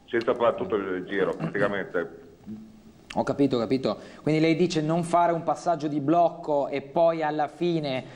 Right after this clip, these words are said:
Speaker 2: dividere positivi e negativi, ma fare questa suddivisione prima per evitare poi passaggi inutili più avanti.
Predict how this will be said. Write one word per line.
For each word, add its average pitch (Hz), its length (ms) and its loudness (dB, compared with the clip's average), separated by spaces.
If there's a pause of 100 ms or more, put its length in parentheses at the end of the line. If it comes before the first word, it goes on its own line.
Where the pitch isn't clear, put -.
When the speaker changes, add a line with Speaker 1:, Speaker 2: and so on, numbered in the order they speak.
(140)
Speaker 2:
dividere 147 540 2
positivi 139 420 0
e 143 40 -2
negativi, 175 540 2
ma 160 300 -2 (200)
fare 170 260 0
questa - 200 -10
suddivisione 170 560 0
prima 185 560 0
per 156 100 0
evitare 147 380 0
poi 160 160 -2
passaggi 143 380 -4
inutili 143 300 -2
più 139 100 0
avanti. 127 400 0